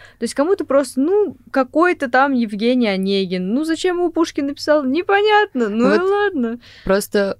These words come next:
Speaker 2: вам не кажется, что если рассматривать произведение вот именно не с точки зрения того, что хотел сказать автор, а именно просто с точки зрения сюжета, а это, скорее всего, то, как воспринимают люди, типа, вне контекста это произведение, то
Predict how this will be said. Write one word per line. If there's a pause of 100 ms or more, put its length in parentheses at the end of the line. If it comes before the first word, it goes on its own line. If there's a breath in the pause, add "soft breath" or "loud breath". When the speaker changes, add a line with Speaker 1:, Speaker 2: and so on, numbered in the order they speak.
(120)
Speaker 2:
вам
не
кажется,
что
если
рассматривать
произведение
вот
именно
не
с
точки
зрения
того,
что
хотел
сказать
автор,
а
именно
просто
с
точки
зрения
сюжета,
а
это,
скорее
всего,
то,
как
воспринимают
люди,
типа,
вне
контекста
это
произведение,
то